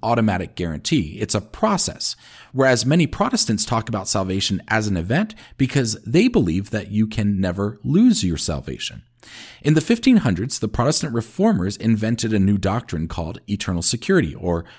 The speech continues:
perseverance of the saints, or sometimes referred to as once saved, always saved. The gist, as you might expect, is that when a person becomes a Christian, when they quote unquote get saved,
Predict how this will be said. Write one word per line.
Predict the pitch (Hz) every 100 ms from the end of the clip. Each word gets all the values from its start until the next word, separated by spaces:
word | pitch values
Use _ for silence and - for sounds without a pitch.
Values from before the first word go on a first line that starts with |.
| _
perseverance | - 104 - 113 120 131
of | 143
the | 151
saints, | 208 190 90
or | 104
sometimes | 131 135 131 123
referred | 117 - 107
to | 107 107
as | - 98 90
once | 92 98 -
saved, | - 90 90
always | - 117 90 62
saved. | - 69 - - - - - -
The | 131
gist, | 120 208 -
as | - 113
you | 113
might | 101 92
expect, | - - 76 -
is | - 101
that | - 87 -
when | 101 117
a |
person | 135 123 - 147
becomes | 139 127 131
a | 202
Christian, | 87 - - 175 - - _ _
when | - 98
they | 101 87
quote | - 104 107
unquote | 110 113 - 95 -
get | - 113 -
saved, | - 85 80 156